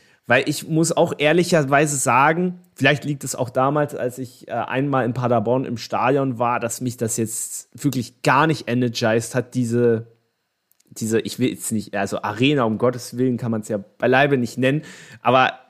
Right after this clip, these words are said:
ich weiß nicht, bei Paderborn denk ich mir immer so, boah,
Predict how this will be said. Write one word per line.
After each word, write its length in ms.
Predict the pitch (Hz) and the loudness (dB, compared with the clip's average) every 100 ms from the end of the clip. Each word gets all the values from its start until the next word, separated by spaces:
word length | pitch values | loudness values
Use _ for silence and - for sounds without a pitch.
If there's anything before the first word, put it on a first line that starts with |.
| - _ | -20 _
ich 120 | 120 | 0
weiß 220 | 147 160 | 2 2
nicht, 120 | 165 - | 0 2
bei 120 | 139 | 2
Paderborn 680 | 135 151 156 127 135 180 175 | 2 4 4 4 4 4 2
denk 160 | 170 | -2
ich 100 | 151 | -2
mir 180 | 160 156 | -2 -2
immer 220 | 135 151 | 2 2
so, 280 | 139 147 147 | 2 2 2
boah, 680 | 131 123 131 139 120 117 | 0 0 2 4 2 -4